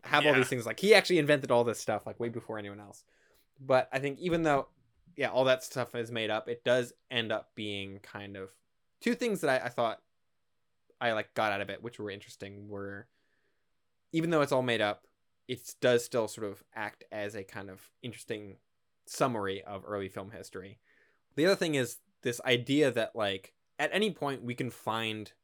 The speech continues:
Speaker 1: an old moldy box full of film cans, and they might completely change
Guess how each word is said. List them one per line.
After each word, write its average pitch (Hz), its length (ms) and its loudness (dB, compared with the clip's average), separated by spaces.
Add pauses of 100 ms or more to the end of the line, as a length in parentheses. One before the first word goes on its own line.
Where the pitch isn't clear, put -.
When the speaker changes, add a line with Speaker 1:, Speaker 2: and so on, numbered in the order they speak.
(540)
Speaker 1:
an 123 200 -4
old 123 360 2
moldy 113 500 -2
box 104 500 -4
full 104 240 -4
of - 100 -6
film 113 340 -4
cans, 98 440 -12
and 120 140 -6
they 113 60 -2
might 123 200 -2
completely 117 400 -10
change 107 600 -10